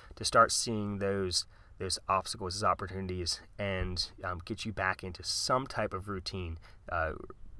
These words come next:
you know, with your, your current home routine life. Now, get you into something so that you can start training even just a little bit and then gradually go from there. Just make it a very small part of your day, short workouts, a couple of times a week, and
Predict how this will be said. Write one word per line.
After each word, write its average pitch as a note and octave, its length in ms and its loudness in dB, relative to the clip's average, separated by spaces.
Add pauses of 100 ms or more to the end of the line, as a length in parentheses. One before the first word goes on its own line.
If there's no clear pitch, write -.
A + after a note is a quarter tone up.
you G2+ 80 -6
know, E2+ 120 -4
with E2+ 220 -6
your, E2+ 300 -2
your F2 140 -6
current G2+ 380 -2
home F#2 220 -6
routine F2+ 380 -4
life. E2 320 -2
Now, F2+ 260 0 (480)
get B2 220 -4
you A2 180 2
into C3+ 280 0
something G2+ 500 -2
so G#2 240 0
that F#2+ 200 -6
you G2+ 120 -6
can F2+ 200 -8
start F#2+ 400 0
training F#2 480 -4 (300)
even A#2 160 0
just G#2+ 140 0
a F2+ 60 0
little G#2 300 0
bit G2 280 2
and F#2+ 100 -4
then F#2 100 -4
gradually F2 480 -4
go E2 140 -4
from E2 160 -10
there. C#2+ 160 -8
Just - 140 -8
make G2 120 -8
it F#2 60 -8
a F2 80 -6
very A2+ 320 2
small G2+ 440 2
part F#2+ 220 0
of F2+ 40 -2
your F2 80 -2
day, F2 180 -4
short B2 400 2
workouts, G#2 480 2
a - 40 -14
couple B2+ 280 -2
of A2+ 60 -2
times G#2+ 220 0
a G2 60 -4
week, F#2+ 280 -4 (500)
and F#2+ 280 -2